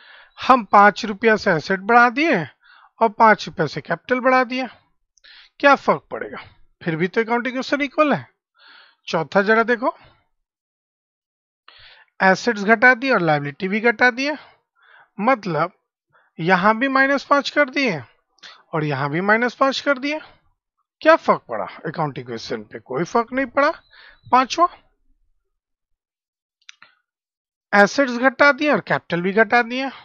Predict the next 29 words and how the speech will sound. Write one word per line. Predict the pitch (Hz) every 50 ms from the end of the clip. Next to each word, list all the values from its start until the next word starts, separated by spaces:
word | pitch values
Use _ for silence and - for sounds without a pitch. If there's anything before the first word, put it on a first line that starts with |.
| _ _ _ _
मान | 170 165 175 180 190
लो | 214 233 233
पाँच | 208 - 247 240 214 -
रुपया | - - 254 233
यहां | 190 165 160 151 151 156
भी | 156 202
माइनस | 220 226 233 240 254 262 - -
कर | - 285 269
दिए | 247 285 277 233 180 135 117 _ _ _ _ _ _ _ _ _ _ _ _ _ _ _ _ _ _ - - _ _ - - - - _ _
और | - 233 233
पाँच | 220 - 254 247 -
रुपया | - - 247 202
कैपिटल | - - 143 123 _ - - 151
भी | 147 170 196
माइनस | 220 220 233 240 247 - -
कर | - 277 254
दिए, | 233 262 277 302 - - - - _ _ _ _ _ - - - _ _ _
फिर | - - 185
भी | 175 170 226
अकाउंटिंग | 269 247 - 262 262 240 277 254
इक्वेशन | 269 269 - - 285 277
बराबर | 269 277 277 269 277 294
होगा। | 294 285 262 - - - _ _ _ _ _ _ _ _ _ _ _ _ _ _ _ -
छठा, | - - 220 180 - - 262 302 - - _ _ _ _ _ _ _ - _ _ _ _ _ _ _ _ _ _ _ _ _ _ _ _ - - _ _ _ _ _ _ _ _ _ _ _ _ _ _ _ _ _ -
लायबिलिटी | 185 196 220 233 240 254 262 269 285 - - 320 320
में | 320 302 302
ही | 285 262 277 277
बढ़ा | 226 208 190 156 170 170 165
दिए | 156 156 185 214 254